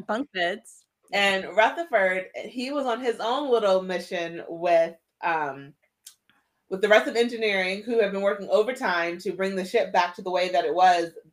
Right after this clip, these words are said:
Speaker 2: um, s-, from before the captain was almost, like, taken over by this alien entity who was, like,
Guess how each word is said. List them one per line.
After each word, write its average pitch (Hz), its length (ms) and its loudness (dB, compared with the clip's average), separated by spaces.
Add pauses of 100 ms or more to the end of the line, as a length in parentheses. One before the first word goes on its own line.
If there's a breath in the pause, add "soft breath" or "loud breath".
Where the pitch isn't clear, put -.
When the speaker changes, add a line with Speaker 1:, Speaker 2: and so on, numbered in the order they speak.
(160)
Speaker 2:
um, 156 420 2 (420)
s-, - 200 -18 (280)
from 202 180 8
before 214 560 6
the 185 140 -6
captain 180 480 2
was 170 440 4 (760)
almost, 190 380 4
like, 175 160 0
taken 202 340 0
over 196 340 4
by 185 160 4
this 180 260 -6
alien 185 380 0
entity 202 500 -6
who 170 140 -4
was, 165 160 -6
like, 151 200 -6